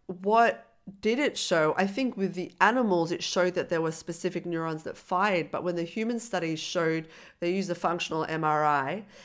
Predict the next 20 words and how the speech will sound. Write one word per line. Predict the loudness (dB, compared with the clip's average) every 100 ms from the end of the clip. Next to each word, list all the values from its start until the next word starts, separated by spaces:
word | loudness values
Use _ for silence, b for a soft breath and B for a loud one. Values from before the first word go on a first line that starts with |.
| B B
they | 0
showed | 0 2 2 2
this | 0 -4
spatial | -8 -2 0 0 -4 -8 -6 0
overlap, | 0 0 0 0 0 -2 -2 -6 -14 -20 _ _
which | -20 -12
is | -6
very | -6
different, | -4 -6 -2 -2
in | 0
areas | 0 2 4 2
of | -2
the | -6
brain | -4 -2 -2
that | -2
are | -4
active | 0 -2 -2 -6
when | -6
people | -6 -6 -6
observe | -8 -8 -2 0 2 0 -2 -8